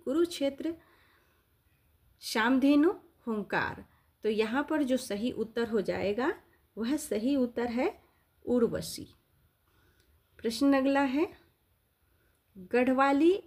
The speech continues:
लोक साहित्य का विवेचनात्मक अध्ययन ग्रंथ के लेखक हैं। ऑप्शन है डॉक्टर शिवानंद नौटियाल, संदीप रावत, मोहनलाल बाबुलकर,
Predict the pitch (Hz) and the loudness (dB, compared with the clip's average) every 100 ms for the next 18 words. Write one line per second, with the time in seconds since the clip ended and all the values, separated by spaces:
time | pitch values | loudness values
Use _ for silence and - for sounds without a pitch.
0 | - 220 247 277 - 240 214 247 262 269 | -6 0 0 0 -6 -6 -6 -8 -8 -6
1 | 196 185 247 - _ 233 220 254 - 269 | -4 -2 -4 -10 _ -4 -2 -2 -2 -2
2 | 277 277 302 302 - 208 165 165 208 214 | -2 -2 -2 -4 -8 -8 -8 -10 -8 -4
3 | 233 262 190 - _ _ _ - 175 220 | -2 0 -2 -6 _ _ _ -18 -6 -2
4 | 254 277 - 285 247 175 175 - 208 - | 0 -2 -4 -4 0 0 0 -2 -8 -8
5 | - 175 - - _ _ _ 190 202 247 | -12 -10 -10 -16 _ _ _ -4 -4 -2
6 | 262 359 339 175 165 196 - - 240 269 | 2 2 2 -2 -2 -6 -6 -4 0 2
7 | 285 311 311 277 196 185 208 196 185 247 | 4 4 2 2 -2 -4 -2 -2 0 0
8 | 359 _ _ _ - 220 190 180 185 - | -2 _ _ _ -10 -6 -2 -2 -2 -4
9 | 180 180 185 269 - _ _ - 254 285 | -2 -2 -2 -4 -6 _ _ -4 2 4
10 | 320 320 302 302 302 185 180 175 185 196 | 4 2 2 0 -2 -2 -4 -2 -2 -2
11 | 202 254 | -4 -6